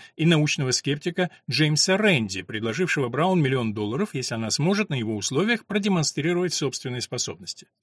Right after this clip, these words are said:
Браун не раз заявляла, что легко выиграет это пари, но, тем не менее, постоянно, до самой своей смерти, находила отговорки, уклоняясь от демонстрации.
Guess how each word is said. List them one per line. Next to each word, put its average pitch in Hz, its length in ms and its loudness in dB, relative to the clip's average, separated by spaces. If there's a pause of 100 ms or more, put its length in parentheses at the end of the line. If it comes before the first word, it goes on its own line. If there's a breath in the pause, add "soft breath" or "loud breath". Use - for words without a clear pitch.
(420 soft breath)
Браун 180 340 6
не 185 80 8
раз 190 180 6
заявляла, 180 480 4
что 117 200 -4
легко 131 260 2
выиграет 117 500 4
это 147 200 0
пари, 220 240 2
но, 196 200 4
тем 208 220 2
не 214 80 6
менее, 202 240 4
постоянно, 185 920 2
до 107 160 -6
самой 165 300 0
своей 123 240 -2
смерти, 202 380 -2
находила 165 480 0
отговорки, 123 500 0
уклоняясь 113 560 -2
от 123 100 -6
демонстрации. 107 760 -6